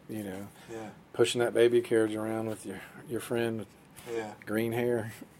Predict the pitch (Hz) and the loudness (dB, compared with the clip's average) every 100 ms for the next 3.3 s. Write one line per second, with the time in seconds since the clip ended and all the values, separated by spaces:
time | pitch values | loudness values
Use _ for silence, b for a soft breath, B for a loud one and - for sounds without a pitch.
0 | - 101 104 110 110 113 104 131 117 104 | -12 -2 0 4 4 4 -2 0 2 2
1 | 98 104 110 113 107 123 - 110 107 107 | 0 -2 0 0 2 0 0 -2 0 0
2 | 104 92 - - 120 117 101 - 95 - | -2 -6 -12 -4 -2 -2 -2 -6 -10 -14
3 | - - | -12 -12